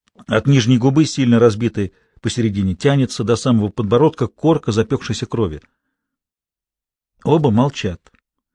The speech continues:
Потом арестант, поглядев еще немного, вновь с безразличным видом опускает голову на руки.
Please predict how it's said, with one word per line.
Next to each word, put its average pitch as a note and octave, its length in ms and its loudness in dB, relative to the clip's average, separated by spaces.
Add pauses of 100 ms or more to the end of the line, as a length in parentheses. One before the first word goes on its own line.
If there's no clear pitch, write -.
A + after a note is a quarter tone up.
(1000)
Потом D#3 360 2
арестант, C#3+ 560 0
поглядев C3+ 480 2
еще C#3 180 -4
немного, C3+ 380 2
вновь B2 420 0 (600)
с G2+ 100 -10
безразличным B2+ 640 0
видом C3 240 2
опускает A2+ 440 0
голову G#2+ 320 0
на C#3+ 140 2
руки. C3 300 -2